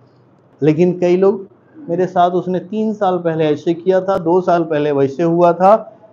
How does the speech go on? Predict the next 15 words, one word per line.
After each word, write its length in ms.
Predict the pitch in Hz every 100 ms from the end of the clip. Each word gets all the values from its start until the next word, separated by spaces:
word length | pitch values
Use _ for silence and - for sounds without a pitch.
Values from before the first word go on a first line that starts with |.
| _
वहां 340 | 147 165 202 185
गए 180 | 180
थे 160 | 170 165
तो 120 | 175
उसने 240 | 151 160 147
बेइज्जती 420 | 131 139 139 165
कर 180 | 170 165
दिया 280 | 170 175
था।" 460 | 175 185 196 208 - _ _ _ _ _ _ _ _ _ _ _ _ _ - - _ _ _ _ _ _ _ _ _ _ _ _ _ _ _ _ _ _ _ _ 135
जो 200 | 151 170
भी 160 | 208
कर 180 | 190 185
रहे 120 | 180
हैं 120 | 190
वो 260 | 190 254 -